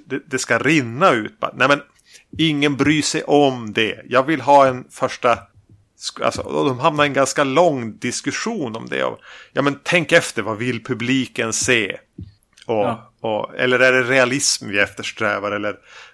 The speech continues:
Speaker 1: att den ba-, ger sig in i det där nästan, eh, kommersiella tänket på konst. Och,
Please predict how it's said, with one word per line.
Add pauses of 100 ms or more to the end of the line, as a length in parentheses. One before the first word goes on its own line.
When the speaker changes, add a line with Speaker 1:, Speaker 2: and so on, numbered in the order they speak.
(840)
Speaker 1:
att
den
ba-,
ger
sig
in
i
det
där (220)
nästan,
eh, (680)
kommersiella
tänket
på
konst. (220)
Och,